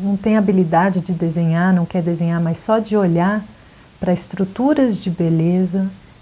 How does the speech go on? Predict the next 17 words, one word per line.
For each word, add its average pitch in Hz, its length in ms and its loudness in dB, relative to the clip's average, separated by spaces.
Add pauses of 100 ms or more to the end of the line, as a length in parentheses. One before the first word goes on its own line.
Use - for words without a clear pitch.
estruturas 208 720 -2
de 196 100 -4
simetria, 185 920 0 (500)
pra 196 140 0
quando 214 260 0
você 196 440 -2
não 196 260 2
tá, 202 500 0 (100)
quando 202 180 -2
você 202 260 -4
tá 202 240 -2
em 196 260 0 (460)
turbulência 202 720 4
interna, 202 520 0 (240)
olha 311 260 0
pra 262 200 0
algo 240 400 0